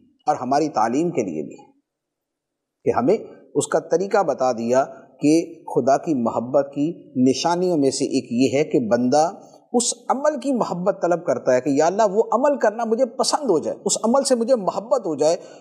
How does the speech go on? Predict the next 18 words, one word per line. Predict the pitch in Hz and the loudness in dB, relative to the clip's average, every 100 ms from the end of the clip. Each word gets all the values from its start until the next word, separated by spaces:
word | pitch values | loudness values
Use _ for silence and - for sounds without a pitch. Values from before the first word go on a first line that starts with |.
| - | -4
जो | 156 254 | 0 0
अमल | 220 247 | 0 0
मुझे | 233 233 | 0 -2
तेरे | 233 240 233 | -2 2 2
करीब | 240 247 240 | 2 0 0
करने | 196 156 127 | -2 0 -2
वाला | 98 78 | -2 -4
है, | - - - _ _ _ _ _ _ _ _ | -8 -12 -20 _ _ _ _ _ _ _ _
जो | 120 190 214 | -2 0 0
अमल | 240 233 | 0 0
मुझे | 220 233 240 - - | 2 2 0 -8 -2
तेरी | 208 240 | 0 0
मोहब्बत | 202 185 214 240 | -2 -2 -2 0
के | 240 | 0
करीब | 220 190 180 | 2 0 0
करने | 156 143 | -2 0
वाला | 117 95 80 | -2 -2 -6
है। | - | -8